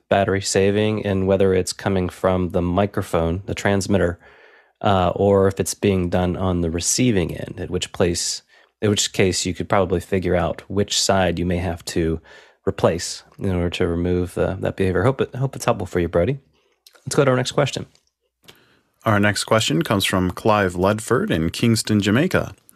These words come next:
Speaker 2: "How is the audio for the coronation being done? I see no visible microphones. Is there a body pack on every participant, or are there plant mics all over? Secondly,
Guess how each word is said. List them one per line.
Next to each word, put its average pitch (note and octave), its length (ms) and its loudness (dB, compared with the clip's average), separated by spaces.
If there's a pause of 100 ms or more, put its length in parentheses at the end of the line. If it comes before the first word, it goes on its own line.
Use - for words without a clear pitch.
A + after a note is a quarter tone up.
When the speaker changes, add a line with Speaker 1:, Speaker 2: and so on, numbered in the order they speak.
(120)
Speaker 2:
"How C3+ 280 2
is D#3 160 0
the G#2 140 0
audio G#2+ 360 2
for G#2 160 -2
the F#2 120 0
coronation G#2+ 580 0
being F#2 240 0
done? F2 360 0 (300)
I G2+ 120 0
see G2 160 0
no G2 200 2
visible D3 360 0
microphones. F2 680 -2 (560)
Is A2+ 180 0
there C3+ 140 4
a G2+ 60 0
body F#2 260 2
pack D3 320 -2
on F2+ 180 0 (180)
every G#2 260 2
participant, A#2 720 -2
or A#2 140 2
are A2+ 140 2
there A2+ 120 2
plant - 300 -2
mics E2+ 280 0
all G#2+ 140 2
over? D#2+ 360 -2 (400)
Secondly, F2+ 520 0